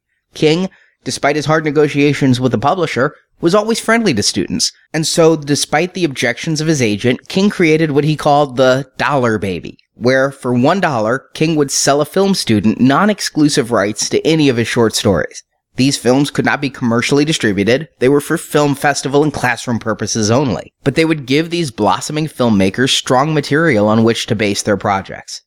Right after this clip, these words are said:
But Darabont's adaptation of this film holds the title to this day of King's favorite Dollar Baby adaptation, and paving the way to future King Darabont collaborations on films The Mist,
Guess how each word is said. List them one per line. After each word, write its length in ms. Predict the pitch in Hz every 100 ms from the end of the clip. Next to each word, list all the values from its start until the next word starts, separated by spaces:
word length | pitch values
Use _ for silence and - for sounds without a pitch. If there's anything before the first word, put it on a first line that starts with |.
| _ _ _ _ _ -
But 140 | 127
Darabont's 480 | 170 190 214 208 185
adaptation 580 | 151 175 - 135 131 135
of 80 |
this 140 | 135 139
film 280 | - 139 143
holds 380 | - 131 156
the 100 | -
title 360 | 147 151 156 160
to 100 | 139
this 220 | 151 147
day 340 | - 135 175 - - _
of 200 | - -
King's 440 | - 170 180 160 139 -
favorite 640 | 160 170 165 170 156 -
Dollar 320 | 127 117 127 120
Baby 400 | 117 113 117 104
adaptation, 720 | 104 104 107 90 - - - _ _ _
and 300 | - 117 -
paving 400 | - 135 180 165
the 80 | 110
way 140 | 110
to 80 | 117
future 400 | - 147 170 131
King 320 | - 139 135
Darabont 460 | 120 127 127 131 123
collaborations 880 | 143 127 127 120 107 117 143 143 127
on 120 | 117
films 460 | - 131 131 131 -
The 120 | 117
Mist, 380 | 104 120 147